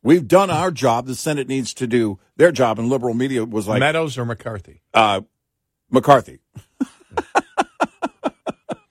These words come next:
Speaker 1: I did that twice over the weekend. I don't know why. I was talking to a buddy of mine. Um, but McCarthy, the same thing, and the liberal media wanted to blame, blame it on the G O P. Well, no, we've done,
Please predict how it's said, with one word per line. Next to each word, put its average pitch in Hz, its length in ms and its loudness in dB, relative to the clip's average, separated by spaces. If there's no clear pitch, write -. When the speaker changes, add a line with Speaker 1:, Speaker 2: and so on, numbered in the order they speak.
Speaker 1:
I 98 80 0
did 113 220 -2
that 104 160 0
twice 104 340 -2
over 95 160 -4
the 82 100 -8
weekend. 85 360 -6
I 87 100 -2
don't 92 100 -4
know 85 100 -4
why. 85 280 -4
I 78 40 -6
was 82 120 -10
talking 90 260 -6
to 85 80 -10
a 73 40 -14
buddy 95 220 -8
of 80 80 -10
mine. 76 180 -14
Um, 131 380 2
but 135 280 4
McCarthy, 139 580 2
the 131 120 0
same 151 280 2
thing, 180 240 0
and 131 100 0
the 135 60 0
liberal 135 280 0
media 175 340 0
wanted 143 300 -2
to 127 60 0
blame, 214 360 -6
blame 156 360 2
it 151 140 -4
on 202 220 6
the 180 80 0
G 151 260 -2
O 139 80 0
P. 202 240 -6
Well, 135 200 -4
no, 202 180 -2
we've 165 280 -8
done, 202 440 0